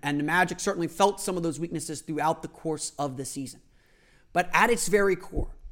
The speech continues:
Steve Clifford is a foundation-building coach. His job is to teach young players especially the discipline it takes to win. He's there to teach them h-, what you need to do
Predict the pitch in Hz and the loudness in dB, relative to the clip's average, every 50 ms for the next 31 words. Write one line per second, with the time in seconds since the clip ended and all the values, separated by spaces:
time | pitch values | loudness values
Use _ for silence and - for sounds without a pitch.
0 | - - - - _ _ _ _ _ - - - - - 214 220 208 - - 220 | -18 -20 -20 -20 _ _ _ _ _ -18 -10 -8 -2 2 2 2 2 2 2 0
1 | 202 190 196 190 185 - 165 139 147 143 - - 143 135 135 123 156 156 156 - | 0 0 -2 -4 -2 -4 -4 -2 -2 -2 0 -2 -2 -2 0 0 0 0 0 0
2 | - 165 151 147 - - - 156 147 135 143 135 131 123 - - 113 - - - | -2 -4 -4 -6 -8 -4 0 0 0 0 -2 -4 -6 -8 -8 -10 -10 -10 -10 -12
3 | - - - - _ _ _ _ _ _ _ _ - - 196 220 190 175 - 214 | -12 -12 -12 -16 _ _ _ _ _ _ _ _ 2 6 6 6 6 4 4 6
4 | 190 175 170 165 165 - 147 - - 143 - - - 131 110 104 - - - 131 | 8 8 8 8 6 2 -6 -8 -8 -8 -10 -8 -4 -2 -2 -2 -2 -6 -4 0
5 | 147 156 170 190 202 175 180 196 180 175 175 160 160 143 - - 170 160 - - | 4 4 4 4 4 0 2 2 2 2 2 -2 -2 -4 -2 0 0 0 0 -4
6 | 117 110 120 131 - _ _ _ _ _ _ _ - _ 156 135 - - 185 - | -8 -10 -14 -16 -20 _ _ _ _ _ _ _ -6 _ -4 0 10 12 12 12
7 | - 202 - 208 202 190 185 185 - - 165 156 - - - - 147 139 147 123 | 12 10 8 6 6 4 2 6 12 12 12 12 12 6 0 -2 -2 -2 -4 -6
8 | - 160 - _ _ _ _ _ _ _ _ _ _ _ _ _ _ _ _ - | -8 -12 -16 _ _ _ _ _ _ _ _ _ _ _ _ _ _ _ _ -2
9 | 190 190 165 - 208 196 196 190 - 185 - - - 202 202 - - 196 175 165 | -2 0 2 4 4 4 4 2 0 -4 -4 8 10 10 10 10 6 2 2 2
10 | 156 151 147 143 - _ _ _ _ - _ _ - - - - - - 131 147 | 0 -2 -6 -8 -12 _ _ _ _ -20 _ _ -16 -10 -10 -10 -8 -6 2 2
11 | 214 220 208 220 220 220 - 208 165 190 180 170 | 4 4 4 2 2 2 0 -2 -4 -4 -4 -4